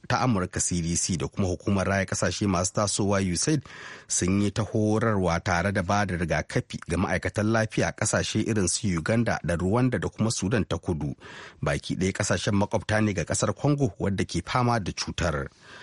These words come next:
Tun shekarar dubu biyu da goma sha uku ne annobar cutar Ebola ta ɓarke, ta kuma kashe kusan shekaru, kwashe shekaru uku, ta yi sanadiyar rayukan mutane sama da dubu goma sha ɗaya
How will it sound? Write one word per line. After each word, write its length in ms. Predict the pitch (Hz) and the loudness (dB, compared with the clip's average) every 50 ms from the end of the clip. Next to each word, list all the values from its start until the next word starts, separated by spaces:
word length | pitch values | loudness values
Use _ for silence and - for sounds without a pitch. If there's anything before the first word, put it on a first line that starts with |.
| - - - - - - | -18 -18 -20 -14 -6 0
Tun 120 | - 151 | 0 2
shekarar 380 | 196 - 240 185 - 202 190 170 | 2 2 2 2 2 2 2 2
dubu 220 | 143 147 151 156 147 | 2 2 2 2 2
biyu 140 | 156 170 | 2 2
da 60 | 175 156 | 2 2
goma 220 | 131 143 147 143 127 | 2 4 2 2 4
sha 160 | - 147 - | 2 2 2
uku 180 | 143 135 - 135 | 0 0 2 2
ne 100 | 127 135 | 2 2
annobar 380 | - 131 120 110 104 98 127 139 | 4 4 2 4 4 2 0 0
cutar 300 | - 147 123 - 127 127 | 0 -2 0 0 0 0
Ebola 380 | - 117 104 113 127 131 120 - | 0 0 0 0 2 0 0 0
ta 80 | - - | -2 -2
ɓarke, 380 | - 120 131 139 - - 110 - | 0 0 0 0 0 0 -2 0
ta 80 | 113 | 0
kuma 220 | - - 127 123 123 | 0 2 2 2 2
kashe 220 | - 151 - - 104 | 0 -2 -2 -2 -2
kusan 320 | - - - - 131 131 | -2 -2 -2 2 2 2
shekaru, 420 | 131 - 123 104 - - 98 92 - - - | 2 2 0 -2 0 0 -2 -2 -2 -6 -2
kwashe 260 | - 135 139 - - 117 | 0 0 0 2 0 0
shekaru 440 | - - 92 - 101 98 117 131 - - | -2 -2 -2 0 0 0 0 0 -2 0
uku, 320 | - - - - 127 104 - _ _ - - | -2 -2 0 0 -2 -2 -2 _ _ -4 -2
ta 80 | 107 | 0
yi 100 | 101 104 110 | 2 2 2
sanadiyar 480 | - 127 104 95 90 95 113 117 107 98 | 2 2 2 2 2 2 2 2 2 4
rayukan 380 | 107 107 110 117 117 - 110 95 104 | 2 2 2 2 2 2 2 2 2
mutane 380 | 117 - 107 95 101 107 110 | 2 2 2 2 2 2 2
sama 200 | - - 131 107 | 2 2 2 2
da 60 | 92 | 2
dubu 320 | 87 95 123 139 135 135 127 | 0 0 0 0 0 -2 0
goma 260 | 131 151 147 123 92 | 0 2 2 2 2
sha 220 | - - 92 80 - - | 2 2 0 0 0 -2
ɗaya 300 | - 78 78 76 73 80 | -2 -2 0 0 -2 -2